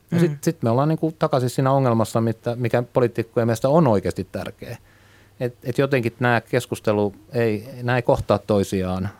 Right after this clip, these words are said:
Speaker 1: ö, vaikka, vaikka samat ihmiset puhuu niistä, niin tota
Speaker 2: Millä keinoin sä, Jukka, luulet sitten, että korkeasti koulutut saatais pysymään Suomessa? Mit-, miten me saatais tästä maasta kilpailukykyinen ja, ja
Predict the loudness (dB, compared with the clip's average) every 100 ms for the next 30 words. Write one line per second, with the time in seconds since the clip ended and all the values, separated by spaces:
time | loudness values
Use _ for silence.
0 | -12 -10 -6 -6 -4 -6 -4 -2 -2 -2
1 | -4 -4 -8 -10 -8 -8 -10 -14 -16 -14
2 | -14 -16 -18 -16 -18 _ _ _ _ _
3 | _ _ _ _ _ _ _ _ _ -14
4 | -12 -12 0 2 4 2 2 2 2 2
5 | 2 -2 0 2 4 2 0 -4 -2 -2
6 | 0 0 2 0 -2 -4 -2 0 0 -4
7 | -2 2 2 2 0 -2 -2 0 0 -2
8 | -4 -6 -4 -2 -2 -4 -4 0 0 0
9 | -4 -2 0 2 2 2 2 0 -2 -4
10 | 0 0 0 -2 0 2 2 2 0 -2
11 | -4 -2 0 2 2 0 -4 -20 -8 0
12 | 2 2 -2